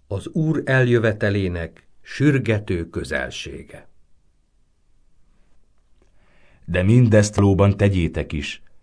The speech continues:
Speaker 2: mert tudjátok az időt, hogy itt van már az óra, amikor fel kell ébrednetek az álomból.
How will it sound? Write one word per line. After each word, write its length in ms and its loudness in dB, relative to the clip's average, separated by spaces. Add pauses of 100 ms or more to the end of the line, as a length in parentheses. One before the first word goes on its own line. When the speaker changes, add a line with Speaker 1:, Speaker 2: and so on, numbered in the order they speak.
(160)
Speaker 2:
mert 240 0
tudjátok 560 0
az 200 -6
időt, 520 -6 (300)
hogy 220 -4
itt 200 2
van 180 2
már 260 0
az 220 -2
óra, 440 -4 (220)
amikor 380 -2
fel 300 2
kell 200 -2
ébrednetek 720 -2
az 180 -6
álomból. 800 -8